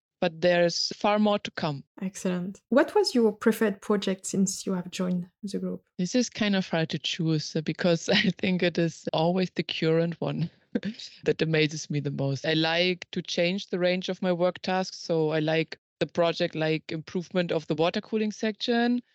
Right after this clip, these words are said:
Speaker 1: but also worked as passionated with the wear of some roll or carbide rolling rings on severe stands and so on. I think it's always the purpose <laughs> that is guiding me through, and not just a single project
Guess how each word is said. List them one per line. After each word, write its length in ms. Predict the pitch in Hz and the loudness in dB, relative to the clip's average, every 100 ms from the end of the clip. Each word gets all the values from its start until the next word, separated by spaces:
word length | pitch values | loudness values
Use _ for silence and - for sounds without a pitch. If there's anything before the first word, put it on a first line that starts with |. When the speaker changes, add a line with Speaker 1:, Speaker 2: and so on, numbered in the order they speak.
| _ _ 180 | _ _ -2
Speaker 1:
but 180 | 170 - | 0 0
also 760 | 175 175 - - 180 175 175 165 | 2 2 2 2 4 6 4 2
worked 420 | 175 170 - - | 2 2 -2 -4
as 140 | 170 - | -4 -4
passionated 960 | - 165 - 170 170 170 - 170 165 - - | -2 -2 0 0 2 2 2 0 0 -4 -6
with 220 | 175 165 - | 0 0 2
the 80 | 165 | 0
wear 340 | 151 165 165 | 4 4 4
of 160 | 160 151 | 2 -2
some 300 | - 170 160 | 0 0 0
roll 520 | 160 170 170 170 165 | 2 4 6 4 2
or 100 | 156 | 0
carbide 360 | - 165 165 160 | -2 0 0 0
rolling 440 | 156 170 165 160 156 | 2 4 4 2 0
rings 440 | 165 160 151 - | 0 0 -4 -4
on 180 | 156 156 | -4 -4
severe 440 | - - 160 165 | -4 -4 0 0
stands 500 | 151 - 165 160 147 | 0 2 2 2 -2
and 140 | 147 143 | -4 -6
so 180 | 160 | -4
on. 160 | 156 147 - | -2 -2 -2
I 120 | 180 180 | 0 0
think 340 | - 202 196 | 2 2 2
it's 220 | 180 - | -2 0
always 320 | 180 180 175 | 2 4 2
the 140 | - 175 | 0 -4
purpose 680 | - 190 185 226 240 208 - _ _ _ | 2 2 4 2 2 -2 -6 _ _ _
<laughs> 380 | _ _ _ - | _ _ _ -10
that 180 | 190 180 | -4 -2
is 120 | 185 | -2
guiding 400 | - 185 190 190 | 2 2 4 4
me 120 | 190 180 | 2 0
through, 420 | - 202 202 202 | 0 4 4 4
and 180 | 170 170 | 2 2
not 220 | 170 170 | 0 0
just 340 | - 170 - | 0 0 -2
a 60 | 165 | -6
single 420 | - 180 175 170 | -2 0 2 0
project 580 | - 170 165 170 156 | 2 2 2 2 0